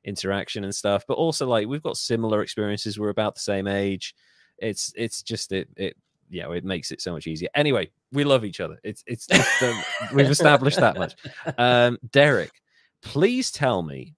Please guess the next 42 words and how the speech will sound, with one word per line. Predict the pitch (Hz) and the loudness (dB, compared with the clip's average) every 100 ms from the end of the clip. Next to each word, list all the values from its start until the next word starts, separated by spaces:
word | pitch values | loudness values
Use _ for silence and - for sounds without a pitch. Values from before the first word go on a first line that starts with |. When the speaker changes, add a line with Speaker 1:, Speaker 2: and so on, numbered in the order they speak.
| - | -14
Speaker 1:
about | 92 95 87 85 - | -4 -2 -2 -2 -6
your | 101 123 139 135 | 0 2 4 2
idiot | 120 120 98 95 - | 0 -4 -4 -6 -6
this | 92 - - | -10 -8 -8
week. | 73 - | -8 -10
I'm | 90 104 | -10 -2
really | 147 180 165 | -2 0 -2
interested | 139 - 87 - 76 | -4 -4 -8 -8 -16
in | - | -16
this | - - | -18 -20
person. | - - - - _ _ _ 143 | -20 -20 -20 -20 _ _ _ -6
Speaker 2:
Okay, | 151 135 104 101 | -2 -4 -4 -6
so | - - 190 196 190 165 - _ _ _ _ _ _ | -2 4 4 4 2 -4 -10 _ _ _ _ _ _
most | 127 151 202 196 | 2 6 6 4
of | 185 | -2
the | 165 | -4
people | 147 165 151 | -4 -6 -6
I | 131 127 | -6 -6
talk | - 117 104 | -2 0 0
about | 104 104 104 131 - - | -4 -4 -4 -6 -10 -6
are | 160 | -4
usually, | 123 135 123 127 131 | 0 0 0 -2 0
like, | 120 113 104 117 113 | 0 -2 -6 -14 -6
decent | 135 151 - 127 - | -4 -2 -4 -6 -6
people | 147 135 147 139 | -6 -4 -2 -2
that | 127 113 | -2 -4
get | 117 139 | -4 -2
off | 127 123 | -2 -4
track | - 123 113 113 110 - | -2 0 0 0 -2 -6
or, | 110 104 101 98 - - - | -8 -6 -8 -10 -16 -20 -6
you | 214 | -2
know, | 123 | 0
Speaker 1:
Yeah. | 120 | 0
Speaker 2:
in | |
some | 117 156 143 | -2 0 0
cases | 135 139 123 135 123 - | 0 -2 0 -2 -4 -4
inadvertently | 185 160 131 120 147 139 135 120 | 0 0 2 4 4 4 0 0
cause | 117 131 135 131 113 | 2 4 4 2 -4
the | - 127 | -8 -4
destruction | 127 - 131 127 - 131 127 | -2 -2 -2 -2 -2 -2 -2
of | 120 120 | -2 -2
the | 127 120 | -2 -2